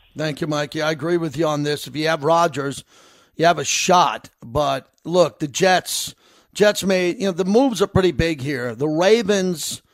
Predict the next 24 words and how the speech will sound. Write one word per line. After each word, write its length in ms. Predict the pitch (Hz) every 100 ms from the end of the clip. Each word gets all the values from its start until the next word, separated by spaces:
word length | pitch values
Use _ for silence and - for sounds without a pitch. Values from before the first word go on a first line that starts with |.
| _ _
trading 400 | - 202 196 185
safety 640 | - 196 185 - 180 170 156
Chuck 340 | - 185 175
Clark 460 | - 185 180 160 -
to 100 | 175
the 100 | 135
Jets 480 | 107 147 175 - 175
in 100 | 143
exchange 480 | - - 165 160
for 120 | - 147
a 80 |
late 280 | 135 160 165
round 280 | 151 147 143
draft 320 | 147 151 -
pick 180 | 147 135
compensation. 960 | 139 143 - 120 147 139 117 135 127 135 _ - _ _ _ -
The 100 | 160
Jets 320 | 208 285 -
gotta 180 | 262 220
clear 260 | 196 208
some 180 | 185 196
more 180 | 175 151
money 320 | 175 214 151
still 500 | - 160 131 123